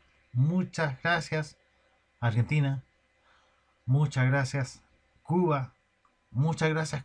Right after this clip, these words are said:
Colombia, a todos, muchas gracias a Perú, muchas gracias Costa Rica,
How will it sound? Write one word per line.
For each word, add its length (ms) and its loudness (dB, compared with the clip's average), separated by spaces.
Colombia, 920 4
a 220 -4
todos, 640 -2
muchas 420 2
gracias 480 -4
a 120 2
Perú, 440 2
muchas 320 0
gracias 420 0
Costa 300 0
Rica, 380 -2